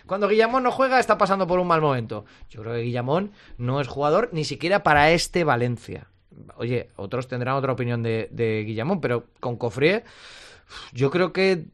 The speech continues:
si juega Cofré es un ataque de desesperación por verle algo que no le habían visto hasta ahora y,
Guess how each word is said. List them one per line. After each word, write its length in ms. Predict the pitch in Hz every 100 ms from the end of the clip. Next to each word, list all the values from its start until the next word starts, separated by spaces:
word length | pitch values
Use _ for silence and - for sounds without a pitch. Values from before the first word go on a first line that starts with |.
| -
si 380 | 160 - 135 127
juega 400 | 117 160 165 185
Cofré 500 | 190 151 202 233 -
es 140 | - 170
un 340 | 185 185 185
ataque 360 | 180 196 185 170
de 80 | 165
desesperación 880 | 165 156 170 175 170 208 247 254
por 320 | - 185 160 135
verle 520 | 127 170 190 196 202
algo 360 | 226 226 165 139
que 320 | 151 151 151
no 220 | 151 165
le 80 | 185
habían 260 | 190 190 185
visto 220 | 190 196
hasta 220 | - 196
ahora 340 | 214 240 247
y, 140 | 202